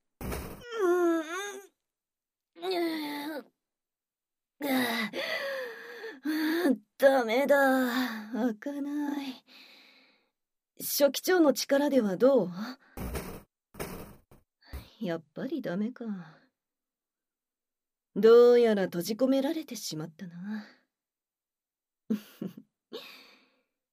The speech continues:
よく漫画とかであるシチュエーションだよな。鍵がかかって、部屋に閉じ込められる、あれ。そのうち、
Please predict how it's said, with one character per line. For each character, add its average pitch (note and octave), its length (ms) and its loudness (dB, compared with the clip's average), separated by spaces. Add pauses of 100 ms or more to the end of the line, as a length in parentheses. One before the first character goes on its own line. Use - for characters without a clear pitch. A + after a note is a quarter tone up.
(840)
よ A3+ 200 6
く A3+ 180 -2
漫 G3 340 2
画 C4 140 2
と D4 140 -6
か C4+ 140 -4
で F3 240 -6
あ F3+ 140 -2
る C4 140 -6
シ - 120 -8
チ - 160 -2
ュ F#3+ 40 4
エ G3 60 2
ー - 20 0
シ G#3 140 -4
ョ G#3+ 40 -2
ン G#3+ 80 -4
だ A3+ 80 -6
よ G#3+ 140 -6
な。 F#3+ 360 -14 (1120)
鍵 G3 340 0
が F3 160 -2
か - 180 -20
か - 140 -18
っ G#3 60 -18 (140)
て、 - 220 -16 (540)
部 A3+ 80 6
屋 C#4 180 8
に C#4+ 140 2
閉 G#3 180 -2
じ A3+ 120 -2
込 C#4 120 2
め C4+ 160 4
ら C4 160 2
れ C4 140 0
る、 G3+ 160 -8 (200)
あ - 140 -14
れ。 - 180 -16 (1400)
そ - 180 -12
の E3+ 60 -8
う - 20 -18 (380)
ち、 - 340 -20